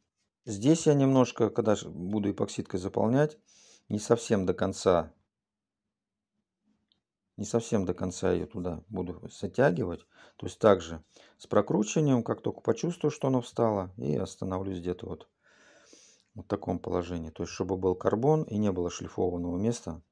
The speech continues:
пускай она задействуется для склеивания. Вот. Ну че, купили вещь, ни разу, так сказать, не ловили на нее.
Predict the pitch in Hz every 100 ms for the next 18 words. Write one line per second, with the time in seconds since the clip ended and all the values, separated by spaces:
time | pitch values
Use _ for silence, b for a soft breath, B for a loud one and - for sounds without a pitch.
0 | _ - - 98 92 90 85 90 104 113
1 | - 90 - 101 98 92 92 - 87 87
2 | 78 80 80 78 _ _ _ b b b
3 | b b b b - 85 80 - _ _
4 | _ _ _ _ _ b b b b b
5 | b b b _ _ _ _ B B B
6 | B B B B B B - 170 - 101
7 | 76 - _ _ _ _ - - - _
8 | _ _ _ _ _ _ _ _ - _
9 | - - 127 - 170 185 180 185 - 139
10 | 160 156 - - - - - - 120 131
11 | 135 123 120 113 - - 113 - 110 110
12 | 113 - 104 104 110 147 160 156 151 143
13 | 139